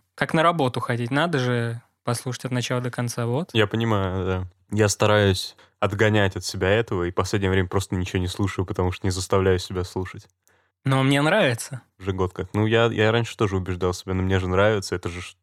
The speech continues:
Speaker 2: это же что-то, что да, <laughs> да, должно». Ладно, я слушал, продолжал слушать Экшена Бронсона, «Великий человек». И ещё прогнал Poison Ivy Янг Лина с кайфом. Мой любимый Янг Лина — это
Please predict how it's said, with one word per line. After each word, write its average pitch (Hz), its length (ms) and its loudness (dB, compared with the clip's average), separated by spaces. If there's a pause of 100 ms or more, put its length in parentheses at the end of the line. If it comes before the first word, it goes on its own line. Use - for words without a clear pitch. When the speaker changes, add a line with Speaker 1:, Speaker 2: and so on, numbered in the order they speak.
(160)
Speaker 2:
это - 200 -10
же 90 120 -8
что-то, 95 260 -2
что 87 380 -2 (440)
да, 101 460 2 (420)
<laughs> - 400 -10
да, 110 560 4
должно». 107 680 4 (320)
Ладно, 90 260 2
я 92 120 -4
слушал, 95 680 0 (280)
продолжал 101 440 4
слушать 98 360 -4
Экшена 95 280 -2
Бронсона, 95 760 -4
«Великий 92 360 -8
человек». 90 580 -10 (180)
И 107 80 -4
ещё 101 440 2
прогнал 92 1000 0
Poison 95 320 2
Ivy 92 340 0
Янг 87 200 -6
Лина 87 320 -10 (480)
с - 60 -20
кайфом. 87 440 -4
Мой 98 240 0
любимый 95 440 -2
Янг 90 180 -4
Лина — 104 260 -4
это 90 440 -8